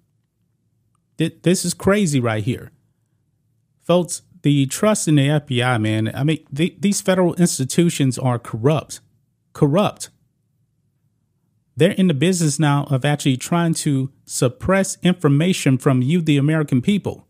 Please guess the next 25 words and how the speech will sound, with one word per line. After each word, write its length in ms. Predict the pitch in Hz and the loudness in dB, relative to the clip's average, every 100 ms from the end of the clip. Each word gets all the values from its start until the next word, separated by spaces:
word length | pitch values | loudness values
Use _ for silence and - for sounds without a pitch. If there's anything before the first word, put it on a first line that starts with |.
| _ _ _ _ _ _ _ | _ _ _ _ _ _ _
I 80 | - | -2
got 140 | 180 165 | 0 0
a 60 | |
big 220 | 127 175 | 0 -2
problem 240 | - 190 185 | 0 0 2
with 120 | 135 | 0
that, 180 | 120 113 | -2 -2
folks. 220 | 139 139 | -2 0
I 100 | 160 | 0
have 220 | 170 170 | 0 0
a 100 | 160 | -2
huge 480 | 143 190 202 175 - | -2 0 0 -2 -6
problem 320 | - 208 185 | -4 -2 0
with 120 | 139 | 0
that, 300 | 139 131 - - _ _ _ _ - | 0 -2 -4 -12 _ _ _ _ -2
and 100 | 139 | 0
you 160 | 185 | 2
should 240 | 180 180 151 | 0 -2 0
too. 340 | 226 139 - _ _ _ _ - | 0 0 -6 _ _ _ _ -2
You 140 | 180 | 0
should 200 | 202 170 | 2 2
have 200 | 175 160 | 2 0
a 100 | 147 | 2
major 400 | 139 170 185 160 | 2 0 0 -2
problem 720 | 143 - 196 170 139 131 139 | -2 0 0 2 2 2 0